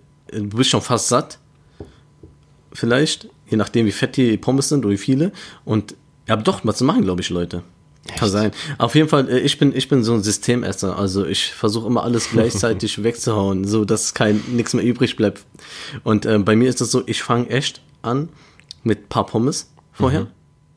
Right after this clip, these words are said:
Speaker 1: Aber nicht viele, so, so zwei,
Speaker 2: Ja, so
Speaker 1: drei,
Speaker 2: zwei,
Speaker 1: vier
Speaker 2: drei.
Speaker 1: Stück, zack, zack, zack.
Speaker 2: Wegknuspern?
Speaker 1: Genau, damit du so ein bisschen so warm wirst halt sozusagen.
Speaker 2: <laughs>
Speaker 1: Dann packst du diesen fetten Burger.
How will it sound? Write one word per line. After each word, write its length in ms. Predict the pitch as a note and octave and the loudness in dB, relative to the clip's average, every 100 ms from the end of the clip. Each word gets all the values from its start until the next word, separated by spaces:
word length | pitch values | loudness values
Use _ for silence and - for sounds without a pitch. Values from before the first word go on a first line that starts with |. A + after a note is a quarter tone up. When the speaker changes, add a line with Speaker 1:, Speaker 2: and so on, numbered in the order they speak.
| _ | _
Speaker 1:
Aber 120 | - A#2 | -2 0
nicht 160 | C3 | 2
viele, 340 | C#3+ C3+ F#3+ G#3 | 2 2 0 -2
so, 200 | A#2 G#2+ | -4 -6
so 180 | - | -6
zwei, 120 | G#2 G#2 | -2 0
Speaker 2:
Ja, 180 | G#2+ | 2
so 60 | G2+ | 0
Speaker 1:
drei, 160 | B2 B2+ | -2 0
Speaker 2:
zwei, 140 | A2 | 2
Speaker 1:
vier 80 | G#2 | 2
Speaker 2:
drei. 120 | G#2 | 2
Speaker 1:
Stück, 260 | G2+ - - | 0 -2 -4
zack, 220 | C#3 - | -4 -4
zack, 200 | D3+ C#3+ | -4 -2
zack. 160 | E3+ D4+ - - | -4 -6 -12 -6
Speaker 2:
Wegknuspern? 500 | F#3+ - B2 - D3+ | -6 -4 -8 -8 -4
Speaker 1:
Genau, 300 | E3 D3 A#2+ | 2 4 4
damit 280 | G#2+ B2 C#3+ | 4 2 4
du 60 | C3+ | 2
so 100 | C3 | 2
ein 80 | |
bisschen 280 | A2 - C#3+ | 2 2 2
so 100 | A#2 | 2
warm 240 | A#2+ C#3 D3 | 2 2 2
wirst 260 | G#3 - | 0 -2
halt 180 | F#3 F#3 | -6 -4
sozusagen. 640 | F3+ E3+ F3 F3 F3+ F#3 | -8 -8 -8 -6 -4 -4
Speaker 2:
<laughs> 20 | C4 | -4
Speaker 1:
Dann 80 | A#2 C3 C#3+ - | -4 -2 -2 0
packst 200 | - - | -2 -4
du 40 | |
diesen 240 | A2+ G#2+ A2 | -6 -6 -6
fetten 280 | C3 - A2 | -8 -4 2
Burger. 340 | C#3 D#3+ G3 | 4 4 0